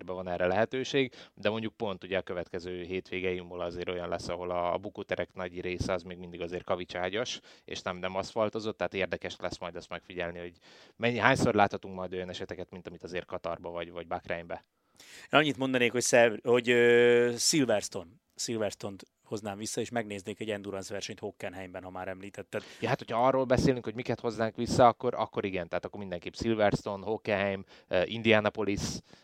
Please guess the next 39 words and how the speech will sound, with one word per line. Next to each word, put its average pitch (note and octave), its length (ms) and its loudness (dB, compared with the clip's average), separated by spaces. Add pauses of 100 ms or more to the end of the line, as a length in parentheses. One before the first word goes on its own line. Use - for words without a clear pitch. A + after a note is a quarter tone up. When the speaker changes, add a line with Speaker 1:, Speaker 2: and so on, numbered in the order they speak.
(100)
Speaker 1:
azt C3+ 220 -2
is C3 100 -2
Speaker 2:
Mhm. B2+ 100 2
Speaker 1:
azért, G#2 260 2
ö, G2+ 280 4
én, G2 240 0
én F#2+ 160 -2
nagyon G2+ 260 -4
megnézném, G2+ 720 -4 (540)
úgyhogy, F#2+ 440 -8
Speaker 2:
Na, C#3 100 4
itt C#3 60 6
Speaker 1:
ö, - 20 8
Speaker 2:
volt D3+ 140 8
egy B2+ 100 6
ilyen B2+ 140 8
kérdés A#2+ 300 4
is, A#2 100 -4
hogy B2 220 0
melyik B2+ 300 4
pályán A#2 300 6
néznél A#2 280 0
meg G#2+ 100 -2
szívesen A2+ 360 0
wegfutamot? G2+ 720 -4 (520)
Speaker 1:
Ja, C#3 160 6
ja, A2 120 4
ja, A2+ 160 6
hogy, G#2 360 -2
ja, C#3+ 160 4
hogy D#3 160 6
úgy E3 160 0
értve, A2 320 8
igen, G#2+ 240 4
igen, G2+ 200 0
igen. C#3+ 180 6
Speaker 2:
Igen, C3 220 4
igen, A2+ 240 0
igen. G2+ 280 -6